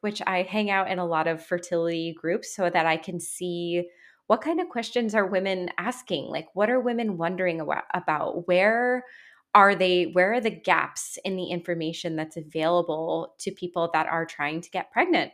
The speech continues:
and, and are not able to, um, get pregnant yet? And one of the women in the group posted about, she said,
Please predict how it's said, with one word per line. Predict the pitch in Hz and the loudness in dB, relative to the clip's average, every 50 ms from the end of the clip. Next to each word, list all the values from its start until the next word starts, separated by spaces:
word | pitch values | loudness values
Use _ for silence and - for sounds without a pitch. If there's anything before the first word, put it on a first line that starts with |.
| - | -8
and, | - 180 175 170 156 - - - | -8 -6 -4 -4 -6 -8 -10 -10
and | - 175 165 160 | -8 -6 -6 -4
are | - - 170 | -4 -4 -2
not | 165 165 165 156 - - | -2 -2 -2 -2 -2 -4
able | 165 160 160 160 165 | -8 -6 -6 -6 -6
to, | 160 - - 170 165 156 156 156 156 156 - | -8 -10 -8 -6 -4 -4 -2 -4 -4 -4 -6
um, | - 151 147 156 - | -8 -10 -10 -10 -8
get | - 160 156 - | -8 -8 -6 -6
pregnant | 175 160 160 156 139 - - | -6 -6 -6 -8 -12 -4 0
yet? | 165 160 - - - - - - - - - - - - - - - _ - | 0 0 0 -2 -6 -20 -20 -20 -20 -20 -20 -20 -20 -20 -20 -20 -20 _ 0
And | - 202 202 202 190 | 2 4 4 4 4
one | 202 202 226 | 4 4 4
of | 254 240 | 4 4
the | 254 220 | 2 2
women | 196 190 190 190 180 175 | 2 2 2 2 2 2
in | 170 170 | 0 0
the | 175 | -2
group | 170 - 202 240 294 302 - - - - _ | -4 -2 0 2 2 2 2 0 -4 -12 _
posted | - - - 202 196 185 - - - 196 185 185 | -12 -6 -4 -4 -2 -4 -4 -4 -2 0 0 2
about, | - 208 208 - - 170 170 165 160 170 | 0 -2 -2 0 2 2 4 4 2 0
she | - - 196 180 | -2 -6 -8 -8
said, | - - - 175 165 160 160 156 156 | -8 -6 -2 0 2 2 2 2 -2